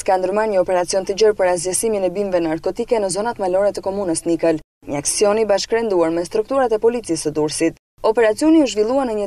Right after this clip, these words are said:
terren tepër të vështirë malor, për shkak të pyllëzimit dhe rrezikshmërisë së terrenit.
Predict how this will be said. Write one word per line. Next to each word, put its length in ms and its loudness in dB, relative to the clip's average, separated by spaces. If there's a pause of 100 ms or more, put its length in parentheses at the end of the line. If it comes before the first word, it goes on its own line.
terren 340 0
tepër 320 -2
të 80 0
vështirë 320 0
malor, 400 2 (240)
për 160 -4
shkak 300 -2
të 100 -6
pyllëzimit 560 -2
dhe 140 4
rrezikshmërisë 720 -2
së 80 0
terrenit. 500 -2